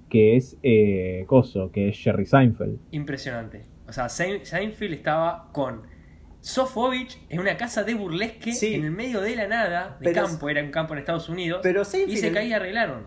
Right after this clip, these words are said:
Speaker 3: Seinfeld en ese momento no estaba full con Modern Family.
Speaker 2: Que claramente
Speaker 1: No, no, no, no,
Speaker 2: no, es
Speaker 1: con,
Speaker 2: que está
Speaker 1: con Modern Family no era.
Speaker 2: que el chabón había terminado con Modern Family
Speaker 3: Sí.
Speaker 2: y lo que provocó fue eso, que lo llamaron de tantos lugares para hacer que dejó la peli.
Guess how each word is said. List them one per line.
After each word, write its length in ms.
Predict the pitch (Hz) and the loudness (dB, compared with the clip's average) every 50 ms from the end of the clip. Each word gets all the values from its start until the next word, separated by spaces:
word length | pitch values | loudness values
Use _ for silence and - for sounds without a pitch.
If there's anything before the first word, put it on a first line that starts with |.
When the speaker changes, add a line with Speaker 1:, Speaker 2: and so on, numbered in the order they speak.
| - - - | -16 -16 -8
Speaker 3:
Seinfeld 440 | - - 302 359 339 320 247 160 151 | -2 2 2 2 2 2 0 -2 0
en 80 | 165 | -2
ese 160 | 208 214 214 | -2 -2 -4
momento 520 | 185 160 147 170 220 240 226 214 170 151 127 143 | -4 -4 -4 -6 -6 -4 -2 -2 -2 -2 -4 -6
no 80 | 156 | -8
estaba 260 | 160 160 190 180 156 - | -6 0 2 2 2 2
full 200 | - 170 185 185 | 0 -4 -6 -6
con 160 | 175 151 143 | -6 -8 -8
Modern 200 | 151 156 147 139 | -8 -8 -8 -6
Family. 420 | 135 170 208 226 170 131 120 110 - - - - - | -4 -4 -4 -4 -6 -6 -8 -8 -12 -16 -20 -14 -10
Speaker 2:
Que 160 | - 131 127 | -8 -8 -4
claramente 480 | - 147 156 160 165 165 165 175 - 135 | 0 2 2 4 4 2 2 4 8 10
Speaker 1:
No, 260 | 147 170 180 175 175 | 10 12 12 12 10
no, 60 | 175 | 10
no, 140 | 170 170 175 | 10 10 10
no, 60 | 180 | 10
Speaker 2:
no, 140 | 180 175 170 151 | 12 12 12 12
es 40 | - | 12
Speaker 1:
con, 140 | 139 135 147 | 10 10 8
Speaker 2:
que 140 | 196 180 165 | 6 0 -2
está 200 | - - 156 - | -4 -6 -2 6
Speaker 1:
con 160 | - 143 143 | 8 10 12
Modern 220 | 151 170 185 180 | 12 12 12 12
Family 300 | - 190 190 190 185 165 | 12 12 12 12 12 12
no 120 | 160 151 156 | 12 12 12
era. 320 | 165 170 175 139 107 104 - - - | 12 12 10 10 8 6 0 -6 -4
Speaker 2:
que 180 | 147 147 143 - | -4 -4 -2 -2
el 100 | 165 156 | -2 -2
chabón 300 | 143 - 151 165 202 208 | 0 0 0 0 0 0
había 180 | 202 202 196 185 | -2 -2 -2 -2
terminado 540 | 160 170 160 165 170 175 170 156 143 135 - | -2 -4 -4 -4 -2 0 0 0 0 -2 -4
con 340 | 131 127 127 123 117 117 - | -6 -8 -8 -10 -10 -10 -6
Modern 300 | 139 151 165 175 170 165 | -4 -2 -2 -2 -4 -4
Family 560 | - 190 185 175 170 165 165 180 208 - - - - - | -2 -2 -2 -2 -2 -4 -4 -6 -8 -10 -16 -20 -20 -20
Speaker 3:
Sí. 160 | - - - 139 127 113 - - - - - - - - - - | -4 2 4 4 4 4 2 -4 -14 -20 -20 -20 -20 -20 -18 -8
Speaker 2:
y 100 | - 147 | -4 -2
lo 120 | 139 139 139 | -2 -2 -2
que 80 | 143 147 | -4 -4
provocó 380 | 147 143 139 143 139 - 170 156 | -4 -2 0 0 0 -2 -4 -2
fue 160 | - 175 190 | -2 0 -2
eso, 240 | 214 208 - 143 127 | 0 -2 -4 -6 -6
que 260 | 123 131 131 131 135 131 | -6 -6 -6 -6 -6 -6
lo 80 | 147 139 | -8 -8
llamaron 340 | - - 151 160 175 175 160 | -6 -4 -2 -2 -2 -2 -2
de 60 | 156 | -4
tantos 280 | 143 185 190 185 190 175 | -4 -6 -6 -4 -4 -4
lugares 260 | 170 175 190 180 170 | -2 -2 -2 -2 -2
para 140 | - 160 160 | -4 -4 -4
hacer 160 | 156 208 202 | -4 -6 -8
que 80 | - 196 | -6 -6
dejó 160 | 165 151 - 170 | -6 -6 -4 -4
la 140 | 160 156 | -4 -4
peli. 300 | - 175 160 135 113 - | -4 -4 -6 -6 -8 -10